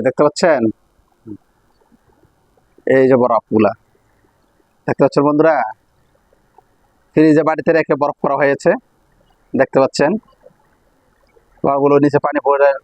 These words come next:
ভিজে দিতেছে। দেখা যাক কে কতক্ষণ রাখতে পারে, কে আমাদের প্রতিযোগিতার দ্বারা প্রথম স্থান অধিকার করে। দেখা যাক কে হয়তো ফার্স্ট। দেখতে পাচ্ছেন বন্ধুরা, পিছনে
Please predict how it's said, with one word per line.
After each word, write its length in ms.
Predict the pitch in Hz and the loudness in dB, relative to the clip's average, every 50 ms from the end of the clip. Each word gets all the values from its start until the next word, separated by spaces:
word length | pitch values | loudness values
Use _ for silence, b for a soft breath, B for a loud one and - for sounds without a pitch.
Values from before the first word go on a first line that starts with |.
| _ 107 | _ -6
ভিজে 200 | 120 131 113 127 135 | -4 -2 0 0 0
দিতেছে। 360 | 117 135 147 143 - - 143 175 - _ _ _ _ _ _ _ _ _ _ _ _ _ _ _ - | 2 0 -2 -2 0 0 0 0 -2 _ _ _ _ _ _ _ _ _ _ _ _ _ _ _ -4
দেখা 160 | 147 143 165 135 | -2 -2 0 0
যাক 100 | 151 147 - | 0 -2 0
কে 60 | - 151 147 | -2 -2 -2
কতক্ষণ 180 | 156 - - 151 151 | 0 0 0 0 0
রাখতে 160 | - - 160 139 | 0 -2 -2 0
পারে, 140 | 151 151 165 202 - _ _ _ _ _ _ _ _ _ _ _ _ _ _ _ _ _ _ _ _ _ _ - | 2 2 0 0 -2 _ _ _ _ _ _ _ _ _ _ _ _ _ _ _ _ _ _ _ _ _ _ -4
কে 60 | 160 156 151 | -4 -2 -2
আমাদের 300 | 156 151 135 151 147 147 143 139 - _ _ _ | -2 0 2 2 2 2 0 -4 -10 _ _ _
প্রতিযোগিতার 420 | - 151 120 147 151 151 156 156 131 | -6 -2 2 2 2 4 2 2 2
দ্বারা 140 | 160 151 147 - _ | 0 0 0 0 _
প্রথম 220 | - 160 - 156 147 | -2 0 0 0 -2
স্থান 180 | - - 165 151 143 139 | -2 -4 -4 -2 0 2
অধিকার 220 | 135 135 139 135 131 - | 2 2 2 2 0 0
করে। 100 | 147 147 139 | 0 0 0
দেখা 120 | 139 139 139 135 | -2 -2 0 0
যাক 120 | 156 165 - _ _ _ _ _ _ _ _ _ _ _ _ _ _ _ _ _ _ _ _ _ _ _ _ _ _ | 0 -2 -2 _ _ _ _ _ _ _ _ _ _ _ _ _ _ _ _ _ _ _ _ _ _ _ _ _ _
কে 60 | 156 147 | 0 2
হয়তো 200 | 151 143 - 139 - 127 - - | 2 2 0 0 -2 -2 -6 -4
ফার্স্ট। 320 | 135 135 147 - - - - _ _ _ _ - _ _ _ _ _ _ _ _ _ _ _ _ _ _ _ _ _ _ _ _ - 131 | -2 -2 -4 -6 -8 -20 -20 _ _ _ _ -20 _ _ _ _ _ _ _ _ _ _ _ _ _ _ _ _ _ _ _ _ -4 -4
দেখতে 140 | 143 - 151 | -2 0 2
পাচ্ছেন 180 | 147 143 131 135 | 2 2 2 2
বন্ধুরা, 240 | 139 135 143 147 180 - - _ _ _ _ _ _ _ _ _ _ _ _ | 2 2 2 2 0 -2 -6 _ _ _ _ _ _ _ _ _ _ _ _
পিছনে 220 | 160 151 - 160 | -2 0 2 0